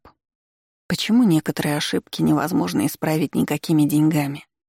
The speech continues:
никакими связями и лучшими врачами? В одной из палат раздался надрывный плач. Кадир остановился, смотря на убитую горем молодую женщину,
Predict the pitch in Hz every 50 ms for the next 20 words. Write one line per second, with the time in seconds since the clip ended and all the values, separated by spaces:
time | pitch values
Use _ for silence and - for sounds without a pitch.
0 | _ _ - 175 - 208 208 - - 226 175 160 156 - - - 156 170 180 190
1 | 175 165 156 151 151 151 151 151 156 170 180 - - - 160 151 147 147 156 156
2 | 151 - - - 160 147 143 143 - - _ _ _ _ _ _ _ _ _ _
3 | _ _ _ _ _ _ _ _ _ _ _ _ _ _ _ _ _ _ _ _
4 | _ - 156 151 156 151 156 156 156 156 - - - - 143 151 160 160 - -
5 | 151 147 147 147 156 156 165 - - 165 156 151 151 151 160 160 156 160 151 156
6 | 160 - - 143 - - - - - - - _ _ _ _ _ _ _ _ _
7 | _ _ _ _ _ _ _ _ - 180 180 185 214 214 185 160 - - - 151
8 | 151 151 151 170 180 180 170 - - - 151 - - 156 151 147 - 175 165 156
9 | 151 151 160 165 180 185 - - 156 151 156 160 165 170 165 156 156 151 151 147
10 | 147 147 165 160 156 156 156 - 156 147 143 - - - - 156 160